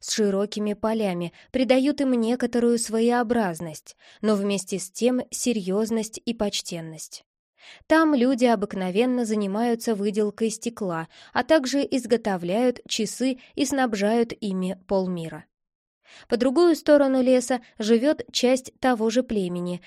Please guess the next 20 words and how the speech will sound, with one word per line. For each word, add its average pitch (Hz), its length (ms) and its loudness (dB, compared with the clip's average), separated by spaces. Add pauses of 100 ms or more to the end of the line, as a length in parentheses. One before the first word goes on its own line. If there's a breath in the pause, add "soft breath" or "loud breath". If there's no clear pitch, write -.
(140 loud breath)
но 214 80 0
их 208 220 2
занятия 190 680 0
сообщили 214 600 -2
им 247 300 0
иные 254 500 2
обычаи 196 640 -2
и 208 140 -8
привычки, 196 680 -4 (200 loud breath)
чем 208 320 -2
у - 60 -8
стекольщиков. - 960 -6 (480)
Они 311 300 4
торгуют 233 800 2
лесом, 254 600 0 (160 loud breath)
валят 269 440 4
и 233 160 0
обтесывают 208 800 -2
свои 180 360 -2
ели 254 460 0